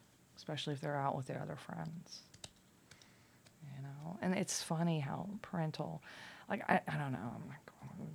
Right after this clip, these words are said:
read your tea leaves. Fucking <laughs> all over the place with a chickadee message here. Camel. Preser-,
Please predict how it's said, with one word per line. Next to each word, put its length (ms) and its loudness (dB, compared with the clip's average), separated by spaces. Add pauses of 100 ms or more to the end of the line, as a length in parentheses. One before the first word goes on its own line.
read 180 -2
your 100 -2
tea 240 -4
leaves. 320 -4 (260)
Fucking 1200 -6 (360)
<laughs> 140 -4
all 80 6
over 200 6
the 100 2
place 300 2
with 120 2
a 40 2
chickadee 500 4
message 400 4
here. 160 0
Camel. 560 6 (640)
Preser-, 360 8